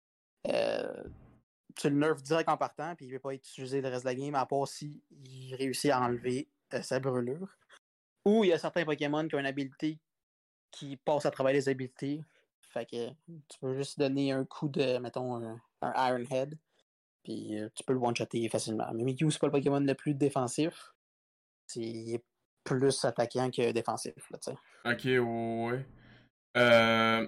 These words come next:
Speaker 2: là, euh, j'ai une question qui vient d'arriver, pour vrai, puisque c'est quand même un qui veut ressembler à Pikachu, puis on, on, on le voit, puis on le sait.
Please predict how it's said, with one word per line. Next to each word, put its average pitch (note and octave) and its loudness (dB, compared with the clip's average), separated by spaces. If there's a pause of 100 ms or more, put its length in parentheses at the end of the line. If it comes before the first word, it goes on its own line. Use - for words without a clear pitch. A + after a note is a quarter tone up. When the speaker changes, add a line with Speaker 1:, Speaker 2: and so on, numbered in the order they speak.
Speaker 2:
là, D#3 6
euh, A#2+ 8
j'ai C3 2
une C#3+ 4
question D#3+ 2
qui D#3+ -4
vient B2+ 4
d'arriver, B2 0
pour C3 -2
vrai, A#2+ 0
puisque A2 -2
c'est A2 -6
quand A2 0
même B2 0
un B2 0
qui A#2+ -12
veut A2 -4
ressembler G#2+ -4
à G#2+ 0
Pikachu, - -8
puis C#2 -14
on, D2+ -10
on, - -12
on F#2+ -8
le G2+ -8
voit, G3 -6
puis - -10
on - -10
le - -10
sait. - -10